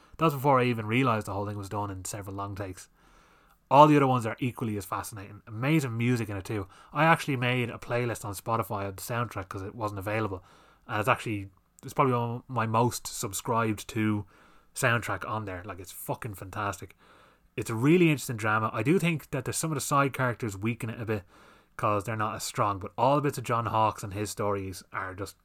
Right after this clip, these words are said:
fucking amazing. So it's a really good drama, amazingly well made, and it is on Netflix, so give it a look. Um,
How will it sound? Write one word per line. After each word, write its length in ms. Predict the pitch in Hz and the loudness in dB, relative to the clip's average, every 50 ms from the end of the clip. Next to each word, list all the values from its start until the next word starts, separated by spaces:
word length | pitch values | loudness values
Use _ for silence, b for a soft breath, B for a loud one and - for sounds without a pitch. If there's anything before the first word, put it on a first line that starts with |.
| _ _ _ _ | _ _ _ _
fucking 200 | - 113 - - | -10 -10 -8 -8
amazing. 500 | 104 98 98 98 95 95 98 92 90 87 | -10 -10 -10 -8 -6 -6 -6 -6 -8 -12
So 100 | 90 107 | -14 -14
it's 100 | 101 92 | -14 -14
a 40 | 107 | -14
really 380 | 92 95 107 131 156 165 156 139 | -8 0 4 4 6 6 6 4
good 180 | 120 120 113 | 2 0 0
drama, 380 | 107 110 107 107 107 107 107 - b b b b b b b b - | 0 0 0 2 2 2 0 -2 b b b b b b b b -12
amazingly 600 | 101 104 107 110 117 127 139 143 127 135 120 110 | -10 -8 -2 2 4 6 6 6 4 2 0 0
well 200 | 104 104 101 101 | -2 -2 -2 -2
made, 280 | 98 95 95 98 95 101 - | -4 -4 -4 -4 -6 -6 -6
and 100 | 117 104 | -6 -2
it 80 | 101 | -2
is 140 | 104 107 98 | -2 -2 -2
on 100 | 101 95 | -6 -10
Netflix, 320 | 95 92 - - - - | -12 -14 -16 -16 -18 -18
so 100 | - - | -16 -12
give 140 | 104 107 107 | -10 -10 -8
it 60 | 95 | -8
a 20 | 95 | -10
look. 240 | 90 90 90 - B B B B B B B B B B B B B _ - | -12 -12 -14 -18 B B B B B B B B B B B B B _ -8
Um, 440 | 120 110 110 110 110 107 107 104 | -4 -2 0 0 0 0 -2 -6